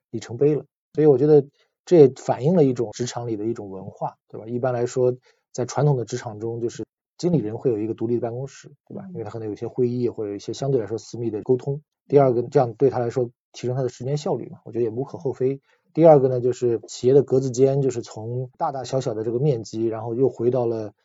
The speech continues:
Speaker 1: 是纯开放式的，对吧？然后呢，我觉得是经历了一些思考的，因为这里面确实是无论是物理空间的隔板，啊，也无论是这个现实中人与人之间的距离，啊，交流的这些机会，其实构建了一个人的职场的压力感，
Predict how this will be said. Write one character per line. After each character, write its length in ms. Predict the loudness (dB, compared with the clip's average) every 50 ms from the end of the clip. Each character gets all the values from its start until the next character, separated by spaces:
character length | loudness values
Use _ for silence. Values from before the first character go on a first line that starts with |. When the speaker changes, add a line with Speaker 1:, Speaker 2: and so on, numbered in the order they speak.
| _ _ -10
Speaker 1:
是 100 | -10 -10
纯 240 | -10 -8 -8 -6 -2
开 160 | 0 0 0
放 160 | 0 -2 -4
式 240 | -4 -6 -6 -6 -6
的， 140 | -6 -8 -14 _ _ -18
对 60 | -16
吧？ 120 | -14 -14 -12 -10
然 100 | -10 -8
后 160 | -6 -6 -6
呢， 160 | -6 -8 -12 -16 _ _ _ _ _
我 100 | -10 -6
觉 100 | -2 2
得 100 | 2 4 2
是 80 | 2
经 180 | 0 -2 -2 -2
历 80 | 0 0
了 80 | 0
一 80 | -2 -2
些 320 | -2 0 0 2 2 0
思 220 | -2 -6 -8 -10 -10
考 220 | -10 -12 -18 -18
的， 100 | -20 -20 _ _ _ -16
因 80 | -14 -12
为 60 | -6
这 120 | 0 0 0
里 120 | 0 0
面 160 | -2 -4 -6
确 140 | -2 -2 -2
实 320 | 0 2 4 4 4 2 0 -8 _ _ _
是 100 | -4 -2
无 140 | 2 4 4
论 160 | 4 4 2
是 340 | 0 0 2 2 2 2 0
物 160 | 0 2 4 4
理 80 | 4
空 200 | 4 2 -2 0
间 80 | 0 0
的 100 | 0 -2
隔 200 | -4 -4 -4 -2
板， 160 | -2 -4 -8 _ _
啊， 120 | -10 -6
也 100 | -4 -2
无 140 | -2 0 0
论 140 | 0 0 -2
是 140 | -6 -8 -4
这 140 | -4 -4 -2
个 240 | 0 -2 -2 -2 -6 _ _ _ _ _
现 200 | _ -2 0 0
实 100 | 2 2
中 200 | 2 2 2 2
人 160 | 2 2 0 0
与 40 |
人 220 | 0 -2 -4 -4 -2
之 80 | 0
间 100 | 0 0
的 140 | 0 -2 -4
距 220 | -6 -4 -4 -4 -2
离， 340 | -4 -6 -10 -10 -10 -12 -14 _ _ _
啊， 200 | -16 -16 -14 -6
交 180 | 0 2 4 4
流 160 | 6 4 4
的 120 | 2 2 -2
这 80 | -2
些 160 | -4 -4 -6
机 180 | -6 -4 -4 -4
会， 300 | -2 -2 -2 -4 -4 -6 _ _ _ _ _ -12
其 140 | -6 -2
实 80 | -2 -2
构 220 | 0 4 4 4
建 160 | 4 4 0 -2
了 100 | -2 -4
一 80 | -2
个 100 | 0 -2
人 140 | -2 -2 -4
的 80 | -8 -8
职 200 | -8 -6 -8 -8
场 220 | -8 -10 -12 -10
的 140 | -8 -4 0
压 160 | 0 0 0
力 140 | 0 -4 -8
感， 180 | -10 -14 -20